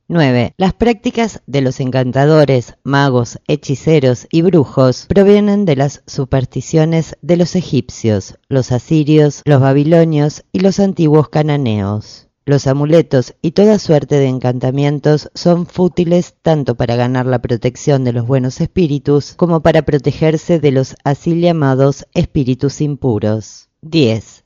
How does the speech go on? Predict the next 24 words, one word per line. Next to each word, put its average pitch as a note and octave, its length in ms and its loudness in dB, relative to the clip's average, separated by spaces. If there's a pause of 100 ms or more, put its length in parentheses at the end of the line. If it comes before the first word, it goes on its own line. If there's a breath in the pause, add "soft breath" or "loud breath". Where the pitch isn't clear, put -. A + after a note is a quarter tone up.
(140)
Desenmascaró E3 1040 0
y E3+ 80 -4
denunció C#3 600 0
la C3+ 160 0
creencia F3+ 580 -2
en D3+ 360 -2
encantamientos, C#3 1300 -2
ordalías, C3+ 920 0
hechicerías, C3+ 1080 -2
maldiciones, C3+ 1040 -2 (100)
signos, A#2+ 840 -4
mandrágoras, A#2 1040 -2
cuerdas C#3+ 420 2
anudadas C#3+ 800 0
y F3+ 140 -4
todas G3 300 2
las E3+ 420 -2
demás C#3 380 0
formas C#3+ 420 0
de C3 100 0
superstición C#3 1080 -4
ignorante C#3 720 0
y C#3+ 100 2
esclavizante. G#2 1080 -2